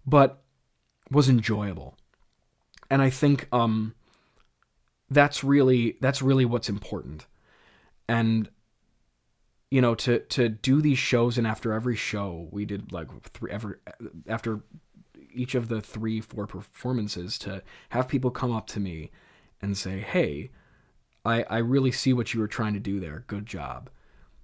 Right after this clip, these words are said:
was a very special, special thing. Um, and as I said before, the ardent support I got,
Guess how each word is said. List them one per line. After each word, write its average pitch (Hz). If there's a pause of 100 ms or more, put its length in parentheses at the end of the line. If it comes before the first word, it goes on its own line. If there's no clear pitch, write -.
(400)
was 131
a 131
very 127
special, 95 (240)
special -
thing. 76 (720)
Um, 101 (920)
and 139
as 143
I 131
said 123
before, 107 (240)
the 120 (100)
ardent 135
support -
I 104
got, 98